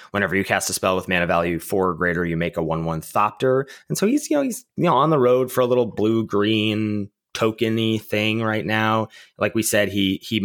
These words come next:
mentioned that the Batterbone felt late to him, pack one, pick five. He grabbed that. And then he goes on a bit of a land spree here, right? And he gets, gets an Arid Mesa and a Rustvale Bridge, so the red-white, uh, fetch land, and then the red-white artifact land,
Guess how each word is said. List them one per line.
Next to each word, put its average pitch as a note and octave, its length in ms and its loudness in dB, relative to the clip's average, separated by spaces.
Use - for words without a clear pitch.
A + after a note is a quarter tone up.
mentioned G#2 420 -2
that G2 180 -2
the G#2 100 -2
Batterbone G#2+ 500 0
felt - 240 0
late G#2+ 200 -2
to - 80 -8
him, G2+ 180 -8
pack - 240 -6
one, F2+ 100 -8
pick - 220 -16
five. C#3 420 0
He - 80 -10
grabbed F2 380 -4
that. B2+ 460 0
And E3+ 160 2
then B3 120 2
he D4+ 80 0
goes G#3+ 160 2
on F#3 100 4
a D#3+ 60 2
bit D3 100 2
of B2+ 80 0
a C3 40 2
land C3 520 2
spree F#2+ 420 -4
here, G#2+ 380 0
right? A#2+ 160 4
And B2+ 80 -4
he A#2+ 60 -4
gets, C3 280 -2
gets A#2+ 220 -4
an A2 140 -8
Arid C#3 260 2
Mesa A#2+ 640 2
and A2+ 80 -4
a G#2+ 60 -2
Rustvale G#2 680 0
Bridge, F#2 420 -2
so F#2+ 180 -4
the F#2+ 180 -4
red-white, G2 520 -2
uh, - 60 -6
fetch D#3 200 0
land, C3+ 320 2
and F#2+ 160 -4
then G2 100 -6
the F#2+ 80 -4
red-white F2 500 -2
artifact G2+ 520 0
land, E2+ 380 -8